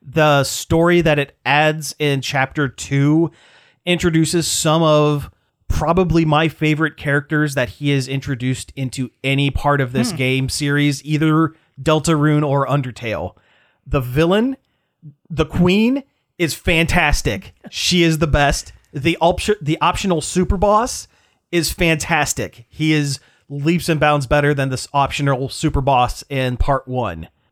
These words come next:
Speaker 1: which I was able to get through both of those. <laughs> They are incredibly difficult.
Speaker 2: I need to play it. It's just one of those things I haven't gotten around to.
Speaker 1: Yeah, it's, uh,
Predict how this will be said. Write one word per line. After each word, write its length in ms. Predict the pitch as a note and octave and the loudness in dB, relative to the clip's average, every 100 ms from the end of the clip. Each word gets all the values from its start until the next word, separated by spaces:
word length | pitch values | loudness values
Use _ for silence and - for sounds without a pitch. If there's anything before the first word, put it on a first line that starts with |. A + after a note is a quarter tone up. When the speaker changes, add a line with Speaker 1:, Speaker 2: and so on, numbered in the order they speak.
| - | -8
Speaker 1:
which 300 | C3+ D#3 - | 0 0 0
I 120 | C#3 D3+ | 0 2
was 180 | D3+ C#3+ | 0 0
able 240 | D3+ D3+ | -2 0
to 60 | D3+ | 0
get 240 | D#3+ D#3 | 0 0
through 160 | E3 D#3 | 0 2
both 260 | E3 E3 | 2 2
of 120 | E3 | 2
those. 520 | D3 E3+ D#3+ F3+ - - _ _ | 4 4 4 0 -6 -14 _ _
<laughs> 160 | A#3+ - | -12 -4
They 340 | D3 C#3+ E3+ E3+ | 2 4 4 4
are 160 | E3 | 4
incredibly 560 | F3 E3+ F3 F3 D#3 F#3+ | 2 2 2 2 2 2
difficult. 720 | G3 G3 F3 F3+ C#3+ - - _ _ _ _ _ _ | 2 2 0 0 0 -4 -14 _ _ _ _ _ _
Speaker 2:
I 100 | F3 | -6
need 220 | F3+ E3+ D#3+ | -4 -4 -6
to 80 | |
play 440 | D3+ D#3 D3+ D3+ D#3 | -8 -6 -4 -2 -4
it. 100 | D#3 | -6
It's 360 | F#3 G3 F3+ - | -6 -6 -8 -18
just 320 | F3+ F#3 F#3 | -14 -12 -10
one 120 | F#3 F#3 | -8 -4
of 60 | |
those 200 | F3 E3+ | -4 -4
things 300 | - E3+ E3 | -6 -6 -2
I 80 | E3 | -2
haven't 320 | E3+ D#3+ E3 | -2 -4 -8
gotten 260 | E3 D#3 E3 | -8 -8 -8
around 460 | D#3 D#3 D#3+ F3 E3+ | -8 -6 -4 -4 -6
to. 340 | F#3+ E3+ E3+ E3 | -6 -4 -4 -2
Speaker 1:
Yeah, 460 | C#3 D3+ C#3 C3 A#2+ | 2 2 2 2 0
it's, 340 | D#3+ F#3 - F3+ | 0 -2 -2 2
uh, 380 | E3 D3+ C#3+ | 4 4 2